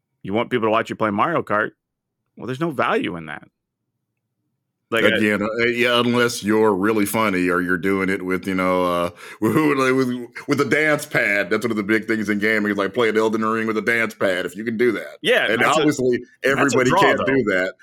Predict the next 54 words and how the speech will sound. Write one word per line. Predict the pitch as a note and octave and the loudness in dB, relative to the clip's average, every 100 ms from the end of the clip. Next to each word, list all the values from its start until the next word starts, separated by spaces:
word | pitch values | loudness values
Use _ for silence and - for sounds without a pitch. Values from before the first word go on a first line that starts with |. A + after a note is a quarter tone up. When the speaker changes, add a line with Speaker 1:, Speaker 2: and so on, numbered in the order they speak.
| - | -4
Speaker 2:
That's | G#2+ A#2 | 0 2
Speaker 1:
Yeah. | B2 | 2
Speaker 2:
why | A2+ | 2
it's | G#2+ A#2 | 2 0
entertaining. | G#2 G#2 A2 E2 _ _ _ _ _ _ _ _ _ - | 0 -2 -4 -6 _ _ _ _ _ _ _ _ _ -4
Speaker 1:
You | G#3 | 0
know | C4+ | 2
what? | B3+ | 2
Speaker 2:
But | |
Speaker 1:
It, | C4 | 4
Speaker 2:
yeah, | A#2+ G#2 | 4 2
Speaker 1:
it, | F2 A2 | 0 0
Speaker 2:
just | B2 B2 | 0 0
playing | C3+ B2+ A#2+ A#2 A2+ G#2+ | 0 2 2 2 2 2
regular, | G2 A2+ A#2+ A#2+ A#2 A2+ A2+ | 2 0 2 2 2 2 0
the | G2+ | 0
game | A2+ A2+ A2+ G#2 | 2 2 2 2
regularly, | G2 A2+ A2+ A2+ A2 G#2+ G#2+ | 2 2 2 2 4 2 0
yeah. | F#2 D#2 B1+ | -2 -4 -6
You | A1 D2+ - | -12 -14 -2
Speaker 1:
it, | D#3+ E3 | -2 0
it's | F3+ G3+ | -2 0
like | A3 F#3 - - - | 2 2 0 -14 -2
all | C#3+ E3+ | 0 2
these | D#3+ | 2
people | E3 D3+ | 2 2
that | C#3 | 2
wanna | C#3 C#3 | 0 0
review | A#2 G2 B2+ A#2+ | -2 -2 -4 -2
food | C3 C3 | -2 -2
channel | A#2+ A#2 A2 | 0 -2 -2
stuff, | G2 A2+ A2 | -2 -2 -2
and | G#2 | -4
they're | G#2+ | -4
just | A2+ G#2 | -4 -4
boring. | A2+ D3 D#2+ F2 | 0 0 -2 -8
It's | G2+ C3 | -8 -6
like | G#2+ | -4
you're | A2 | -4
just | C3 | -4
watching | A#2 A#2 A#2 | -2 -2 -2
people | C3 A#2 | -6 -6
make | A#2 A#2 | -6 -6
the | - | -6
food, | B2+ A#2+ G2+ | -4 -2 -2
and | G2+ | -4
you, | G#2 | -4
like, | G#2 G#2+ G2 - | -2 -2 -2 -6
insult | B2 A#2 A#2 G#2 | -4 -2 -2 -2
two | - A2+ | -4 -4
things | B2 A2+ | -2 -2
they | G2 | -6
do, | E2 C#2+ - | -8 -10 -4
right? | G#2 | -2